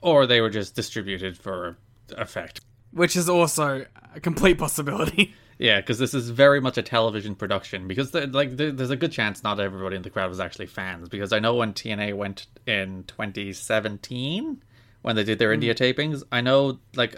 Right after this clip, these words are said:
Speaker 1: a large majority of that audience, I believe, were, were, like, plants, were actors.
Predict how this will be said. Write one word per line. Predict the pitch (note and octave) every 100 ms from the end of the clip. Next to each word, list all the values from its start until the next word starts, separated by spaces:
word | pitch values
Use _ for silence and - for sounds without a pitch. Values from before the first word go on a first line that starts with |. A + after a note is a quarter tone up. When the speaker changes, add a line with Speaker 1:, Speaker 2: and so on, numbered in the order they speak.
| -
Speaker 1:
a | F2+
large | A2+ A2 A#2+ A2+
majority | A2+ A2 G#2+ G#2+
of |
that | G2+ G2+
audience, | G2+ G2 G2 F#2 -
I | G#2+
believe, | G2 G2+ A2+ C3 G2 F2 - - _ -
were, | A2 G#2
were, | G#2+ G2+ G2
like, | F#2+ F#2
plants, | - G2+ E2+ -
were | F#2
actors. | F#2 F2 - E2+ - -